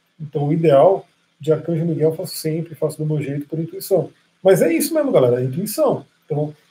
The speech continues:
é, são ferramentas que a gente tem, né? Tem alguns rituais, tudo, mas o que manda mesmo é a sua intuição. Busque o conhecimento, que é legal,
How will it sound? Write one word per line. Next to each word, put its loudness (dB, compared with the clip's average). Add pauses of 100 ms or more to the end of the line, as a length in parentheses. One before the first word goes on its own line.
(160)
é, -2 (220)
são -2
ferramentas 2
que -4
a 0
gente -2
tem, -4 (240)
né? -2 (280)
Tem 4
alguns 2
rituais, 2
tudo, -4
mas -2 (320)
o -12
que -8
manda 2
mesmo 0
é -4
a -4
sua -8
intuição. 0
Busque -2
o -6
conhecimento, -2
que -18
é 4
legal, 2